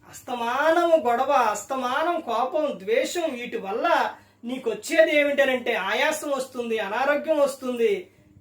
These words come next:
తర్వాత హాస్పిటల్ పాలు అవుతావు. ఒక్క నిమిషం ఎక్కువ కాదు, ఒక్క సెకండ్, ఒక్క నిమిషం నువ్వు కోపపడితే ఒక అరెకరం పొలం దున్నిన వ్యక్తి ఎలా అలసిపోతారో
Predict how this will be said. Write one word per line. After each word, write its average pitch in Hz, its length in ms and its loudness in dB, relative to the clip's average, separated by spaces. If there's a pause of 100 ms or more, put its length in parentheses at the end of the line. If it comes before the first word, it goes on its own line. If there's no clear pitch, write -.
(140)
తర్వాత 247 420 -2 (280)
హాస్పిటల్ 220 720 -6
పాలు 220 240 2 (440)
అవుతావు. 170 340 -18 (960)
ఒక్క - 240 -8
నిమిషం 285 420 -2
ఎక్కువ 277 280 2
కాదు, 262 200 2
ఒక్క 214 540 -2
సెకండ్, 262 360 -6
ఒక్క 240 200 -4
నిమిషం 339 380 -2
నువ్వు 262 340 -4 (460)
కోపపడితే 285 840 0 (400)
ఒక 240 180 -6
అరెకరం 320 520 4
పొలం 339 440 2
దున్నిన 320 420 0
వ్యక్తి 254 380 -2
ఎలా 262 200 2
అలసిపోతారో 285 1000 0